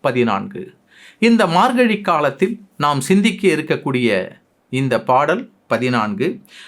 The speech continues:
"உங்கள் புழக்கடை தோட்டத்து வாவியுள் செங்கழு நீர் வாய் நெகிழ்ந்து ஆம்பல் வாய்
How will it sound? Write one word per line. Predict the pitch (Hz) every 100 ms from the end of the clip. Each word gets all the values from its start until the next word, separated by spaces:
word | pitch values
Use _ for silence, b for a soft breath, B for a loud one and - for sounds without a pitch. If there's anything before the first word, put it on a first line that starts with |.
| B B
"உங்கள் | 202 233 226 185 156 139
புழக்கடை | - 226 262 269 - 226 208 190 170 160
தோட்டத்து | 196 226 - 185 190 - 185 151
வாவியுள் | 131 139 175 170 143 147 214 190 - - - _ _ B B B
செங்கழு | - 226 294 285 254 226 214
நீர் | 196 233 262
வாய் | 151 180 233
நெகிழ்ந்து | 214 180 175 151 143 196 190
ஆம்பல் | 127 202 240 214 190 170
வாய் | 151 151 131